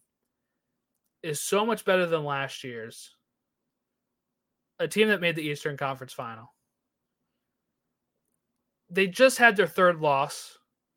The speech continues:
of the season last week. They come back out and make a statement. Four to one against Chicago, one of the worst teams in the East.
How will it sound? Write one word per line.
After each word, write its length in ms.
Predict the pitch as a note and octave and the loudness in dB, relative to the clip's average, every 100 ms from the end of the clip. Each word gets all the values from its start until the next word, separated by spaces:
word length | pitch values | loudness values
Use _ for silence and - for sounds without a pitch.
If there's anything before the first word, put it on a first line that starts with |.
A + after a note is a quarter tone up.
| _ _ F#3 | _ _ -4
of 100 | E3 | -4
the 100 | D3+ | -4
season 380 | D3+ C#3 C3+ | -4 -6 -6
last 340 | C3 B2+ A#2 - | -8 -10 -10 -12
week. 340 | B2 C#3+ _ _ _ _ _ _ _ _ _ _ _ _ _ _ _ _ - | -14 -14 _ _ _ _ _ _ _ _ _ _ _ _ _ _ _ _ -12
They 80 | F#3 | -2
come 200 | B3+ B3 | 0 4
back 200 | F#3+ F#3+ | 4 6
out 140 | F3+ | 4
and 80 | E3 | 2
make 160 | E3 | -4
a 60 | - | -4
statement. 480 | - - F#3 - - _ _ _ _ _ _ _ _ _ _ _ _ _ _ | -6 -2 -4 -4 -20 _ _ _ _ _ _ _ _ _ _ _ _ _ _
Four 260 | - G#3 G#3 | 0 6 6
to 60 | |
one 360 | D#3 D#3 C3+ - _ _ _ | 4 -4 -6 -8 _ _ _
against 220 | E3+ D#3+ | -8 -6
Chicago, 460 | E3 C3+ D3+ D3+ B2+ | -6 2 4 4 0
one 160 | C3 | -6
of 60 | D3 | -4
the 60 | C#3+ | 0
worst 300 | D3 D3 - | 0 -2 -4
teams 400 | D3 C3+ B2 - _ _ _ _ | -8 -8 -14 -20 _ _ _ _
in 120 | E3 | -12
the 60 | D3+ | -10
East. 440 | C#3+ D3 A2 - | -8 -8 -10 -18